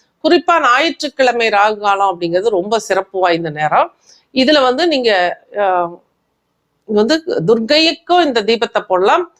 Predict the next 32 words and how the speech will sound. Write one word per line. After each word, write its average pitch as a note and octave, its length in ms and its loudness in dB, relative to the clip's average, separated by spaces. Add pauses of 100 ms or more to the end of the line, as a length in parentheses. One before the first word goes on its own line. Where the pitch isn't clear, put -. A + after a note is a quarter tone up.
(280)
துர்க்கை C#4 320 2
கோவிலுங்க, C#4 480 2
சிவன் C#4+ 260 0
கோயில்ல C#4 220 0
தான் D4 140 -2
போய் C4+ 100 0
போட A3 220 0
போறீங்க, A#3+ 280 -4
அப்ப G#3 380 2
பைரவருக்கும் D#4 640 0
இது G#3 140 -4
போடுங்க. E3+ 380 -4
ரொம்ப C#4 280 -4 (600)
சொல்லி, C#4+ 320 0
அதாவது C#4 340 0 (580)
அந்த A3+ 220 0
வைப்ரேஷன் C#4+ 580 0
வந்து D4 160 -4
இன்னும் C#4 160 -4
கொஞ்சம் A#3 220 0
நமக்கு G3 300 -2 (400)
பாசிட்டிவா A#3+ 500 0
நிறைய B3 300 0
கிடைக்கும். F3+ 400 -4 (400)
இது C4+ 200 0
மண் C4 340 2
அகல் C#4 320 0
வாங்கிக்கோங்க. G3+ 580 -2
மண் A#3+ 300 -2
அகல்ல G#3 440 -2 (720)
இழுப்பெண்ணெய், C#4 840 2
வேப்பெண்ணெய் F#3+ 600 -4